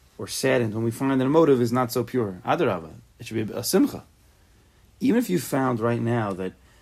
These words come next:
probably for ten years all your motives for a certain chesed was totally off, yeah, but now you found it.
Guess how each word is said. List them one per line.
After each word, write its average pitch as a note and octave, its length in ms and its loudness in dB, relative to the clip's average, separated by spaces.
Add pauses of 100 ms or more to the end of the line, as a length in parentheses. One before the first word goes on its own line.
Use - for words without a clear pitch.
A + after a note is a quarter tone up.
(160)
probably B2+ 300 4
for A2+ 100 -4
ten A#2 260 0
years A2+ 440 0 (180)
all C3 180 0
your B2 140 2
motives A2 480 0
for - 200 -10
a G2 40 -10
certain - 240 -10
chesed G#2+ 340 -6
was F#2 180 -10
totally A2+ 440 -6
off, A2+ 380 -8 (680)
yeah, D3+ 80 -4
but B2 80 -2
now A2 80 -2
you G#2+ 80 -2
found G#3 260 -4
it. - 100 -14